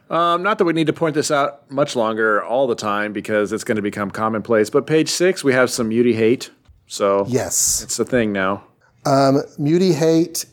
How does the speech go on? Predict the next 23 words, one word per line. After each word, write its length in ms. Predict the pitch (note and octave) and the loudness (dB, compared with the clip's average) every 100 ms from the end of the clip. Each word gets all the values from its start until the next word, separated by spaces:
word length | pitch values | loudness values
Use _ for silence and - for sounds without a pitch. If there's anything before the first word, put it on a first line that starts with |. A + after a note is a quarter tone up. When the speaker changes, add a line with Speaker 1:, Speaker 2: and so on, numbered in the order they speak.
| - | -4
Speaker 2:
and 640 | D3+ D3 C#3+ D3 C#3+ C#3+ C#3 A#2+ _ _ _ - | 0 2 4 4 2 2 -2 -4 _ _ _ 0
it, 100 | D#3 | 2
it's 160 | D3+ D3+ | 2 0
against 360 | C#3+ G#3+ - | 0 -2 -4
Calvin 460 | - - B3 G#3+ D3 | -6 0 2 4 2
instead 180 | C3+ D3 | 4 2
of 80 | C#3 | 2
against 240 | C#3+ C3+ | 0 2
our 120 | B2+ | 0
friends, 480 | A#2+ - F3 C#3+ A#2+ | 0 0 4 4 2
but 100 | D3 | 0
you'd 140 | C3+ | 0
think 480 | B2+ - B3 C#4+ - - | -2 0 2 2 0 -6
that 480 | C#3 D3+ D3 D3+ - _ _ | 0 2 2 0 -10 _ _
Hank 520 | - - F#3+ A3 F#3+ | -14 0 2 2 0
would 100 | D#3+ | 0
have 240 | C#3 C#3 C3 | 0 -2 0
reacted 420 | B2+ C3+ C#3 D3+ | 2 2 2 0
more 160 | C3+ | 0
strongly 500 | B2 - A#2+ D3 F3+ | 0 -2 -2 0 -2
to 220 | F#3 G#3+ A3 | -2 0 2
it 140 | G#3+ | 0
since 420 | - C#3+ C3 - | -4 -6 -4 -8